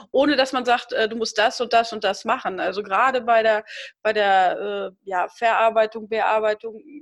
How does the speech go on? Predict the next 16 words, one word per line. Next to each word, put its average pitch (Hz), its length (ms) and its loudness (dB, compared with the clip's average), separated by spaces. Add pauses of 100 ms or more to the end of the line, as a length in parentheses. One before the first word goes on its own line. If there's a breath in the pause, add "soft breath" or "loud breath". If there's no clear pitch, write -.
(100)
traumatischer 220 560 -4
Erlebnisse 208 420 -4
gibt's - 260 -20
so 254 140 -4
viele 247 300 -8
unterschiedliche 269 680 -10
Ansätze, 214 500 -8
wo 208 120 -12
nicht 254 200 -14
jeder 240 280 -4
zu - 160 -20
jedem 214 240 -10
passt, - 420 -12
definitiv 214 520 -12 (100)
nicht. - 260 -14
Also 196 280 -8